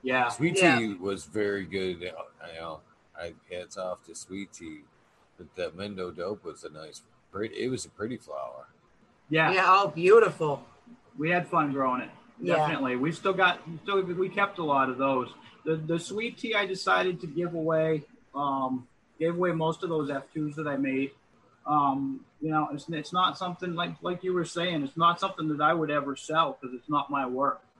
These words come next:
Speaker 1: You know, if, if I just F two something that somebody else made, then it's their work. It's, it's not mine, you know. Um, I, I couldn't take money for that. So, so I decided, you know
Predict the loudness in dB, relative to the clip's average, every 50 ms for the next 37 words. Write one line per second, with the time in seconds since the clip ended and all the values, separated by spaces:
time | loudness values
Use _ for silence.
0 | _ _ _ _ _ _ _ _ _ -14 -8 -2 2 2 2 2 2 -4 -12 _
1 | _ _ _ _ -14 -12 -10 -10 -10 -8 -8 -8 -4 -2 -2 0 0 -2 -2 -2
2 | -4 -2 -2 -2 -4 -4 -4 -2 -2 -2 -2 0 2 2 2 2 0 -4 -4 -4
3 | -4 -6 -6 -6 -6 -4 -2 -2 0 2 2 2 0 -2 -4 -4 -4 -2 -2 -2
4 | -4 -4 -6 -6 -6 -6 -6 -8 -8 -6 -4 -2 -2 -2 -4 -6 -6 -8 -10 -12
5 | -20 _ _ _ _ _ _ _ _ _ _ _ _ -10 -8 -8 -8 -10 -10 -6
6 | 0 2 2 2 2 -2 -4 -2 0 0 0 0 -2 -2 -2 0 4 4 4 4
7 | 2 -2 -6 -8 -8 -4 -2 -2 -2 -2 -2 -4 -8 -8 -10 -8 -8 -8 -10 -12
8 | -12 -10 -8 -8 -6 -6 -4 -4 -4 -4 -4 -4 -2 0 2 2 2 2 2 -2
9 | -4 -8 -8 -4 -4 -4 -4 -4 -8 -10 -10 -8 -6 -6 -6 -8 -10 _ _ _
10 | _ _ _ _ _ _ _ _ _ -2 0 2 2 4 2 2 0 0 0 2
11 | 2 2 2 0 -4 -2 0 0 0 0 -2